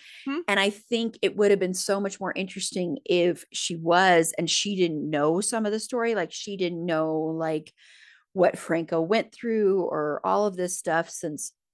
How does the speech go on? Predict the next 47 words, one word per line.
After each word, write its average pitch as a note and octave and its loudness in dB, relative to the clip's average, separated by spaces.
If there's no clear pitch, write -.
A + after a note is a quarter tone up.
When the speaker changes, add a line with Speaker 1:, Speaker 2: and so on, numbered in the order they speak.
Speaker 2:
uh, - -10
you D#3+ -2
know, D3+ 0
she D#3 -2
had, D#3+ 0
since E3 -6
the E3 -2
girl F3 2
that D3 0
Franco D#3 0
did C4 -2
adopt A3+ 0
had F3+ -4
a D3 -4
horrible E3+ 2
story E3+ 0
Speaker 1:
Mm-hmm. G3 0
Speaker 2:
afterwards F3+ 0
and D#3 -4
all F#3+ 2
of F3 -4
this F3 2
stuff. F3+ 0
So F3+ -4
that's F3+ 0
why G3 2
I E3+ 2
was E3+ -6
kind E3 -6
of E3 -8
thinking D#3 -4
that D3+ 0
was F3 0
gonna D#3+ -2
go G#3 4
there F3 4
until, F3+ -6
of - -8
course, D3+ -6
we D3+ -6
heard - -8
that D#3+ -2
girl's D#3+ -4
dead. A3 4
But F#3 4
I D#3 4
still, A#3 4